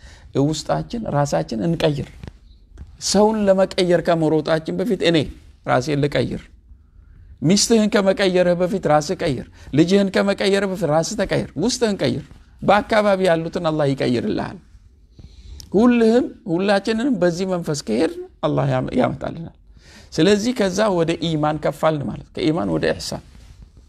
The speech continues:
ሌላኛው ኢሕሳን ብሎ ማለት ለሰው ደግ ማዋል ማለት ነው። ለሰው ደግ ማድረግ፣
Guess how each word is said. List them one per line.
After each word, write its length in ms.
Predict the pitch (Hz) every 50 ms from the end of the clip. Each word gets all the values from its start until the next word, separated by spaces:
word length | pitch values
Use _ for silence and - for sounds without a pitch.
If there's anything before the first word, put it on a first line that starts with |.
| _ _ - - - - - - - - - - -
ሌላኛው 480 | 147 180 208 220 233 226 240 269 - - - - - - _ _ _ _ - - - _ _ _ _ - - - - -
ኢሕሳን 420 | 190 208 202 - - 233 208 196 180
ብሎ 180 | 180 180 180 180
ማለት 280 | 175 180 196 233 - -
ለሰው 400 | 175 160 170 196 196 - 254 214 208
ደግ 240 | 185 202 185 175 - 185
ማዋል 300 | 180 175 175 185 185 160
ማለት 300 | 131 127 - - - -
ነው። 100 | - - - - - - _ _ - - _ - - - - - - - _ _ _ - - - - _ _ _ - - - - - - -
ለሰው 360 | 131 143 165 165 - 233 269 349 - - - - - _ _ _ _ -
ደግ 340 | 139 135 160 165 147 151 - 156
ማድረግ፣ 440 | 131 123 107 101 - - - - -